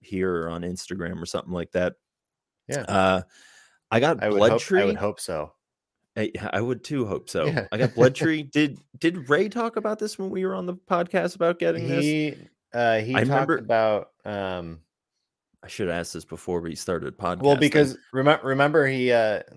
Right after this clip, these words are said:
Speaker 2: yeah, and I just, I just listened to the episode too, and I can't remember, but he, he asked
Speaker 1: Oh,
Speaker 2: us at
Speaker 1: no.
Speaker 2: the end what we were looking forward to next week or
Speaker 1: Yeah,
Speaker 2: this,
Speaker 1: and I
Speaker 2: like,
Speaker 1: think
Speaker 2: this
Speaker 1: this
Speaker 2: week.
Speaker 1: is, yeah.
Speaker 2: And,
Speaker 1: And I,
Speaker 2: and,
Speaker 1: I think this
Speaker 2: and
Speaker 1: might
Speaker 2: he
Speaker 1: be it.
Speaker 2: said, yeah, and Ky-, or Kyle had said, like, yeah, he didn't have any in his,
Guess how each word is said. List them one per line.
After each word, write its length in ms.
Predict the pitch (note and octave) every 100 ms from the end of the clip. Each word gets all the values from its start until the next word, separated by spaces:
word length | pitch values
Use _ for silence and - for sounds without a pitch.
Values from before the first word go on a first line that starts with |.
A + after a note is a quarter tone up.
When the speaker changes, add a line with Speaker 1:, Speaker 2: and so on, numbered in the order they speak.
| D#2
Speaker 2:
yeah, 220 | - A2 G2
and 100 | G#2+
I 100 | G#2+
just, 200 | A2 -
I 120 | A2+
just 200 | G#2+ -
listened 300 | G#2+ F#2 F2
to 40 | F2+
the 60 |
episode 360 | E2+ - E2+ -
too, 120 | F#2+
and 80 | E2
I 60 |
can't 220 | E2 F2+ D#2+
remember, 300 | F2+ E2+ E2
but 240 | F2+ D#2
he, 280 | G2 G#2+ G2
he 160 | G#2+ A#2
asked 240 | A#2+ G2
Speaker 1:
Oh, 40 |
Speaker 2:
us 100 | G2
at 60 | G2+
Speaker 1:
no. 80 | C#2
Speaker 2:
the 160 | F#2+ G2
end 180 | G2 F#2
what 180 | F2+
we 120 | F#2 F2+
were 120 | F2
looking 340 | F#2 - F2
forward 460 | - F2 F2 F#2 F2+
to 200 | - G2+
next 360 | G2 G2 - -
week 320 | G2+ F#2+ - _ _ _ -
or 100 | F2+
Speaker 1:
Yeah, 20 |
Speaker 2:
this, 140 | F#2
Speaker 1:
and 80 | G#2+
I 60 | F2+
Speaker 2:
like, 80 | F2+
Speaker 1:
think 160 | E3
Speaker 2:
this 200 | F3 D3+
Speaker 1:
this 20 | B2
Speaker 2:
week. 120 | G2+
Speaker 1:
is, 200 | F2+ - _ _ _ -
yeah. 340 | G2+ E2 - - _ _ _ _ _ _ -
Speaker 2:
And, 300 | G2 F#2 F#2+
Speaker 1:
And 140 | G2 - _ -
I, 40 |
Speaker 2:
and, 200 | G2 E2+
Speaker 1:
I 20 | -
think 180 | C3
this 120 | A#2+ G2+
Speaker 2:
and 60 |
Speaker 1:
might 80 | G#2+
Speaker 2:
he 80 | A2+
Speaker 1:
be 40 | A#2+
it. 60 |
Speaker 2:
said, 320 | C3 A2+ G2 - _ _ _ _ _ _ _ _ _ -
yeah, 280 | - E2+ D2
and 140 | G2
Ky-, 340 | F#2+ G#2+ - -
or 200 | G2+ F#2
Kyle 380 | - A#2+ C3 G2
had 100 | F#2+
said, 200 | G2 F2+
like, 200 | F2 E2+
yeah, 160 | F2+ F2+
he 120 | G2
didn't 240 | F#2+ F#2
have 280 | E2+ F#2 F2+
any 220 | F2 E2+
in 120 | D#2+ D#2+
his, 420 | E2+ D#2+ D#2